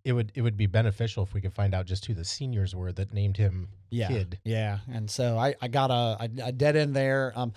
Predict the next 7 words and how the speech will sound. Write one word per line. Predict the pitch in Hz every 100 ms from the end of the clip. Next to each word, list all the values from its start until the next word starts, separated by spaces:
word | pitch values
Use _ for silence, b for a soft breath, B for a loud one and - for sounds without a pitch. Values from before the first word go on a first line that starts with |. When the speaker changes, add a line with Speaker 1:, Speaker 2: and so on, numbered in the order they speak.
| B B B _ 127
Speaker 2:
the, | 147 139 127 123 123 131
the | 123
deviation | 117 160 175 151 151 - 156 143
from | - 139 120
reality | 120 127 135 135 120
summer | - 139 120
social, | 104 - 151 135 120 107 107